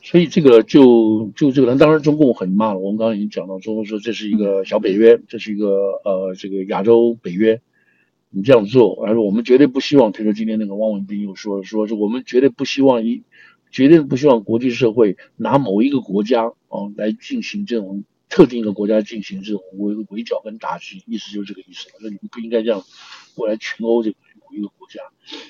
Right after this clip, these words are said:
Speaker 1: 那他每次都不，因为你看中共的文章，从来就不去想说为什么要人过来群殴你，为什么美国人要制裁你，为什么这个大家要跟你脱钩断裂等等这些事情，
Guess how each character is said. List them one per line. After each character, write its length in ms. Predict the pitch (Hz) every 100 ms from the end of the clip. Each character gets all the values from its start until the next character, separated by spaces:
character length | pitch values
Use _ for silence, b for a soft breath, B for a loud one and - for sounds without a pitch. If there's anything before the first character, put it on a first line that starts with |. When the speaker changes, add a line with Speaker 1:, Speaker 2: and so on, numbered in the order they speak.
| B B -
Speaker 1:
那 120 | 139
他 100 | 156
每 140 | 320
次 180 | - 277
都 80 | 277
不， 80 | 277 - 180 _
因 140 | - 202
为 40 | 214
你 60 | _
看 160 | 143
中 220 | 135 147 156
共 100 | 135
的 80 |
文 160 | 98 92
章， 200 | - 107
从 180 | - 117
来 80 | 131
就 100 | 135
不 100 | _ _
去 160 | -
想 180 | - - 98
说 100 | 104 104 110 151
为 100 | 131
什 140 | -
么 180 | - 101 120 123
要 160 | 107
人 160 | 98 92 -
过 100 | -
来 120 | 98
群 280 | - - -
殴 180 | 196 196
你， 140 | _ _ _ _ _ _ _
为 220 | 220 165
什 160 | 131 214
么 80 | 101
美 240 | 101 90
国 120 | 101
人 80 | 107
要 120 | 104
制 160 | 101 -
裁 220 | - 90 90
你， 140 | 254 _
为 120 | - 131
什 120 | 101
么 200 | - 104 101 - -
这 120 | -
个 80 | -
大 160 | - 110
家 100 | 113
要 140 | 110
跟 180 | - 110
你 40 | -
脱 180 | - 107
钩 160 | 107 104
断 180 | 107 95
裂 100 | 98 98
等 100 | 98
等 120 | 92
这 100 | 98
些 100 | 98
事 140 | -
情， 160 | -